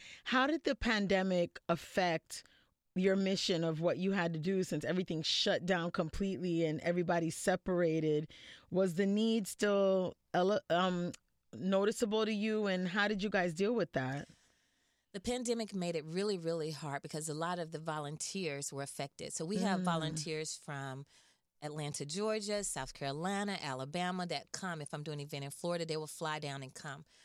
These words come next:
Speaker 2: So it made it challenging for them to come. But as far as meeting the needs of the people, we never stopped. We served during the entire pandemic. We did an ev-, an, an event each month.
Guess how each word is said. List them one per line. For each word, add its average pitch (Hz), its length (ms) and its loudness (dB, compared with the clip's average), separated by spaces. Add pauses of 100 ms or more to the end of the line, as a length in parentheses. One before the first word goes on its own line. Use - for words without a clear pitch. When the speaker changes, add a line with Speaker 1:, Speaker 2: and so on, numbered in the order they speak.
(160)
Speaker 2:
So 175 220 -4
it 165 100 -4
made 180 220 -4
it 175 100 -6
challenging 170 600 -2
for 151 180 -6
them 147 220 -6
to - 160 -8
come. 170 400 -6 (320)
But 160 80 -4
as 151 180 -2
far 160 160 -2
as 147 180 -4
meeting 165 260 -4
the 151 80 -4
needs 156 280 -6
of 151 120 -10
the 151 100 -6 (160)
people, 180 320 -6
we 160 100 -6
never 151 300 -6
stopped. - 500 -8
We 165 160 -6
served 151 460 -4
during 143 200 -6
the 143 100 -6
entire 135 420 -6
pandemic. - 560 -14 (500)
We 151 80 -6
did 147 180 -4
an 143 120 -4
ev-, 139 160 -10 (120)
an, 147 140 -6
an 160 240 -6
event 147 500 -6
each 151 220 -6
month. 127 300 -12